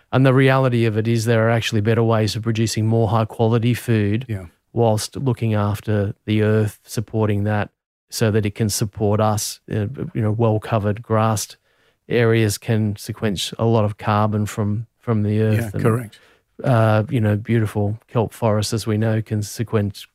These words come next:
Speaker 1: carbon at twice the rate of grass into the ocean, and that creates microclimates for incredible fish life and reef life, and, you know, so it,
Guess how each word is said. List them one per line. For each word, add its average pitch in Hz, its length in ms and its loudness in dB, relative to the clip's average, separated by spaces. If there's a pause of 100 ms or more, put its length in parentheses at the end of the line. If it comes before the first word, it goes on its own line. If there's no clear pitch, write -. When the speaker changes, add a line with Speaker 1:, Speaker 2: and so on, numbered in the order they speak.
(160)
Speaker 1:
carbon 104 400 0
at 90 120 -4
twice 110 360 0
the 107 180 0
rate 107 260 0
of 107 140 -2
grass 110 560 -2
into 110 320 -6
the 110 180 2
ocean, 113 420 2
and 104 180 0 (400)
that 120 160 0
creates 113 480 -2
microclimates 113 1120 0
for 110 360 0 (140)
incredible 110 720 -2 (220)
fish - 240 -4
life 110 380 0
and 101 340 -4
reef 120 260 -2
life, 110 320 -2
and, - 180 -10
you 135 80 0
know, 113 100 2
so 123 200 2 (640)
it, - 180 -4